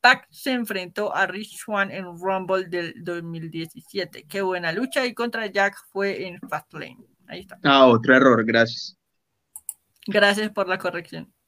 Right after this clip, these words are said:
Speaker 1: "Eso sí, cualquiera puede ganar", dice Omar Marín. Sí, está, está complicado, aunque, pues, como dice Sting, o sea, creo que descartaríamos fácilmente a Miro, pero los otros tres creo que tienen un poco más de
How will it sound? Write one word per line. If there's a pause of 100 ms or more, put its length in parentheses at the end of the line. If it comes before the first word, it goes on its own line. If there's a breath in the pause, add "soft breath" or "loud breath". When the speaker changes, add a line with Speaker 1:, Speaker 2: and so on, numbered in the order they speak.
(400 loud breath)
Speaker 1:
"Eso
sí,
cualquiera
puede
ganar",
dice
Omar
Marín.
Sí,
está, (680 soft breath)
está
complicado,
aunque,
pues,
como
dice
Sting,
o
sea,
creo
que
descartaríamos
fácilmente
a
Miro,
pero
los
otros
tres
creo
que
tienen
un
poco
más
de